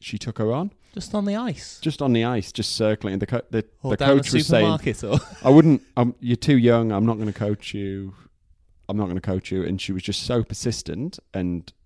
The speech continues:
Speaker 1: had so much raw talent that the coach sort of ended up go-, being convinced.
Speaker 2: And how old was she then?
Speaker 1: This was when she was, I think, four or five years old.
Speaker 2: No.
Speaker 1: So, yeah, she was skating from three.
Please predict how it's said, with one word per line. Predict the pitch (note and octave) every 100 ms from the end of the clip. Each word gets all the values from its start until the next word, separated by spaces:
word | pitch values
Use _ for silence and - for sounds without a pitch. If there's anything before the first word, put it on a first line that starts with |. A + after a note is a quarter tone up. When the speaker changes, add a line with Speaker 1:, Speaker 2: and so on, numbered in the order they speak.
| -
Speaker 1:
had | - -
so | B2 G#2+
much | G2 -
raw | G2+ F#2+
talent | - A2+ F#2+ E2+ C#3+ - _ _ _ _
that | -
the | -
coach | - A2 F#2+ - - - _ _ -
sort | F2+
of | F2
ended | F#2 F#2
up | F2+
go-, | - E2 _ F#2+
being | F#2 G#2 G2
convinced. | A2+ G2+ G#2 A2 F#2+ - - - - _ _
Speaker 2:
And | D#3
how | D3 B3
old | A#3+ F3
was | D3+
she | - G#2+
then? | E2 - _ -
Speaker 1:
This | C#3 C3+
was |
when | A#2+ G#2+
she | -
was, | F#2+ F2 - -
I | G#2
think, | G2+ F#2+
four | - _ A#2 B2+ F3+ - -
or | -
five | - - A#2+ C3 C3+
years | C3+ B2+
old. | C3 C#3+ G2+
Speaker 2:
No. | F#2 D#2+ D#2 _ _
Speaker 1:
So, | -
yeah, | C#3+ G3
she | C3+
was | D3
skating | - - G#3+ F#3+
from | E3 A#2
three. | - - B2 G2 E2+